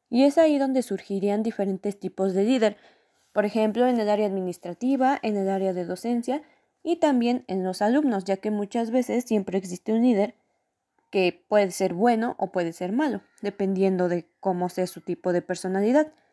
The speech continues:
Posteriormente mencionaré los tipos de líder dentro de cada grupo. El primero es el líder democrático. Este líder es aquel que cu-, que toma en cuenta siempre las decisiones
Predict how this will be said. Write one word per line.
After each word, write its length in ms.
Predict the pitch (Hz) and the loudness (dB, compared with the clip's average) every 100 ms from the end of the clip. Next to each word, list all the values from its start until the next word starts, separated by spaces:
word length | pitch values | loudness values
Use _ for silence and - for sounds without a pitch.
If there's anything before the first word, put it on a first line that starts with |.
| _ _ _ _ _ _ _ _ _ | _ _ _ _ _ _ _ _ _
Posteriormente 720 | - 254 285 311 403 392 277 311 | -2 2 4 4 4 2 2 2
mencionaré 640 | 294 226 208 190 185 202 | 2 2 -2 -4 -2 0
los 180 | 214 202 | -2 -6
tipos 400 | - 165 175 170 | -12 -12 -8 -2
de 140 | 185 | 0
líder 420 | 208 277 220 196 | 4 4 4 -2
dentro 320 | - 170 165 165 | -6 -6 -4 -4
de 100 | 170 | -2
cada 280 | 180 175 185 | -2 0 2
grupo. 380 | 220 233 175 - _ _ _ _ _ _ - | 2 0 -4 -12 _ _ _ _ _ _ -4
El 140 | 233 | -2
primero 480 | 233 277 285 349 - | 2 4 6 4 2
es 180 | - 247 | 0 0
el 120 | 240 | 0
líder 280 | 233 226 214 | 0 -2 -2
democrático. 840 | 208 208 214 277 294 330 - 196 _ _ _ _ - | -2 -4 -4 -4 -4 -4 -12 -14 _ _ _ _ -6
Este 340 | 320 349 440 | -4 -2 2
líder 400 | 359 302 285 320 - | 4 4 2 0 0
es 260 | 196 233 247 | 0 0 2
aquel 460 | 294 285 240 240 | 0 0 -2 0
que 140 | 240 247 | -2 -8
cu-, 420 | - - 220 214 190 | -8 -2 0 0 -2
que 80 | 214 | -4
toma 380 | - 254 277 370 | 2 2 4 2
en 80 | |
cuenta 380 | 381 269 254 277 | 2 2 2 0
siempre 420 | 277 247 220 220 | 0 0 0 0
las 180 | 233 214 | 2 2
decisiones 760 | 180 - 170 196 196 202 277 | 0 -6 -6 0 0 2 -2